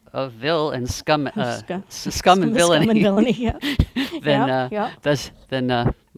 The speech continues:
Speaker 1: Mos Eisley on the Tiber. Um,
Speaker 2: Mm-hmm.
Speaker 1: but they did, the, the, the, the, the Fran-, the Franken Church went after, uh, Penton and tried to smear him. Of all people,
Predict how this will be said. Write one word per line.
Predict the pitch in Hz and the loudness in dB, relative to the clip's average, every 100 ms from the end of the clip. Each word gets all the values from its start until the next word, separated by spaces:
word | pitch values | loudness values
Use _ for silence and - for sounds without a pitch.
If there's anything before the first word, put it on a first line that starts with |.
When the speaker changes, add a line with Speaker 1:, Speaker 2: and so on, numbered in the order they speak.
| _ | _
Speaker 1:
Mos | 135 143 | -6 -2
Eisley | 147 147 - 143 127 | 2 2 0 -2 -2
on | 123 | -2
the | 117 | -4
Tiber. | 147 135 127 117 117 _ _ _ - | 2 4 4 -4 -8 _ _ _ -8
Um, | 151 147 151 147 139 - - | 2 4 4 2 -4 -8 -14
Speaker 2:
Mm-hmm. | - 196 202 196 | -4 -2 0 2
Speaker 1:
but | 160 160 - | 4 2 -2
they | 131 180 | 0 2
did, | 156 - 240 294 _ _ _ | 2 4 4 4 _ _ _
the, | 143 160 | -2 0
the, | 156 156 | 2 0
the, | 147 143 | -2 -6
the, | 147 143 | -6 -6
the | 147 | -8
Fran-, | - 175 196 - | -4 -2 -2 -2
the | |
Franken | 151 165 190 190 156 | -4 2 2 2 -2
Church | 147 185 170 - - | -2 -4 -4 -6 -8
went | 147 | -4
after, | 143 180 202 196 160 - - - | 0 0 -2 -6 -6 -8 -18 -8
uh, | 147 135 - | -4 -4 -2
Penton | 165 175 160 135 | 0 0 0 -4
and | 131 | -2
tried | 156 143 | 0 0
to | 139 | -2
smear | - 147 170 214 | -6 -4 -2 0
him. | 151 117 110 _ _ _ _ _ - | -2 -4 -8 _ _ _ _ _ -6
Of | 165 | -2
all | 185 247 | 4 4
people, | 277 233 240 180 156 143 | 4 -2 -4 -2 -2 -2